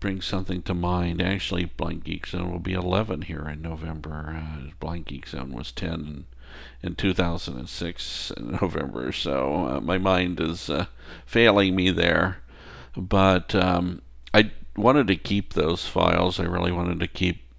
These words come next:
B G Z intact. I, I really would have loved to have kept the Blind Cool Tech archives, but,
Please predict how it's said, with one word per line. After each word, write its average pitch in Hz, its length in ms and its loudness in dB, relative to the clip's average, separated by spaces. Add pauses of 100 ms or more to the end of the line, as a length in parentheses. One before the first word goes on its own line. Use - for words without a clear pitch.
(140)
B 90 180 -2
G 87 240 -4
Z 87 240 -2
intact. 85 760 -2
I, 85 220 -2
I 90 60 2
really 101 320 8
would 98 160 8
have 104 120 8
loved 131 240 12
to 92 120 4
have 90 100 2
kept 92 240 4
the 92 80 2
Blind 90 300 4
Cool 107 180 2
Tech 80 320 -2
archives, 69 640 -4
but, 67 180 -2